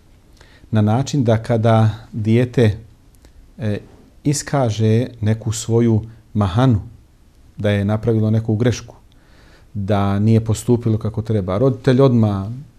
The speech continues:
e, napravi, e, grimasu, izdere se, dakle, nije, e,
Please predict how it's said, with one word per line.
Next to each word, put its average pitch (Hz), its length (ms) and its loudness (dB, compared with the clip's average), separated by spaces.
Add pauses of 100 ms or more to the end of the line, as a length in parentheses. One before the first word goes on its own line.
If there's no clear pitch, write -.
(280)
e, 104 140 -4
napravi, 113 840 2
e, 107 180 -4
grimasu, 113 720 0
izdere 107 480 2
se, 107 440 2 (520)
dakle, 117 360 0 (400)
nije, 156 500 6 (280)
e, 113 180 -2